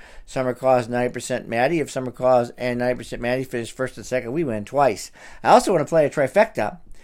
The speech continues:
with Summer Cause, ninety percent Matty in the top position. Coffee with Chris, ninety percent Matty, Summer Cause, and Prince of Jericho in second and third. Pretty cheap trifecta. We can play it for a buck. It's not bad at all.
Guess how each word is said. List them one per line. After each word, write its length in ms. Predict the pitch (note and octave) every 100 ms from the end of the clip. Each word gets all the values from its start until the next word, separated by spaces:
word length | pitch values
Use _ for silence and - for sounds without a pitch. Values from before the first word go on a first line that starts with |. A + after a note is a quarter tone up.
| - - -
with 140 | C3+
Summer 260 | - F3+ G#3
Cause, 340 | F#3+ F#3+ E3
ninety 260 | D#3+ D#3+ E3+
percent 320 | E3 - D3+
Matty 460 | C#3+ F3+ D#3+ D3 -
in 220 | - D3+
the 60 | C3+
top 240 | E3 G#3
position. 480 | E3+ B2 A#2+ E3+ A3+ _ _ _ - - -
Coffee 300 | - D#3 E3+
with 220 | D#3+ C#3
Chris, 200 | F3+ F3 E3
ninety 200 | D3+ D#3
percent 320 | D3 D#3+ C#3+
Matty, 360 | D3+ D3 D3 -
Summer 300 | - D3+ D3
Cause, 380 | D3+ C#3+ C#3 B2+
and 120 | A#2
Prince 220 | D3+ C#3+
of 80 | -
Jericho 440 | C#3 D3 D3 C#3
in 160 | B2+ C3+
second 340 | - F3+ F#3+ F3
and 280 | F3 A3+
third. 320 | G#3 A#3+ D3+ -
Pretty 200 | A#3+ A#3+
cheap 240 | - G3+
trifecta. 440 | G3+ F3+ G3+ G#3+
We 80 | A#3+
can 80 | G#3
play 180 | F#3+ E3+
it 80 | D3+
for 160 | D3+
a 60 | C3
buck. 320 | C#3+ G#3+ - - - - - -
It's 180 | B2+ C3+
not 240 | D3+ D#3
bad 200 | E3 D#3+
at 100 | E3
all. 380 | G#3 A3 B2 -